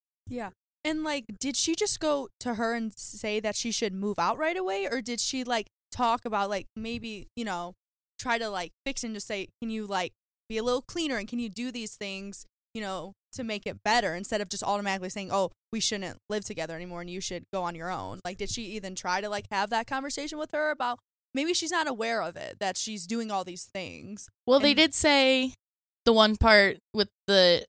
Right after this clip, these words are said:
Speaker 2: apple that had been kept in the fridge since move-in day, and
Speaker 1: Mm.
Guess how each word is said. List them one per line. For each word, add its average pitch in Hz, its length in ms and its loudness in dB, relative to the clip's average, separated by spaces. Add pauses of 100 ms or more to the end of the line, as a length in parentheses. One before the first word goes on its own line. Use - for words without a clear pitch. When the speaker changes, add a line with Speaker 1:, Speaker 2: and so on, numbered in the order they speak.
Speaker 2:
apple 190 520 8
that 175 280 8 (100)
had 226 160 4
been 196 160 4
kept 196 240 2
in 185 80 2
the 185 60 2
fridge 180 320 4
since 196 260 4
move-in 180 300 2
day, 175 260 8
and 220 320 4
Speaker 1:
Mm. - 20 -16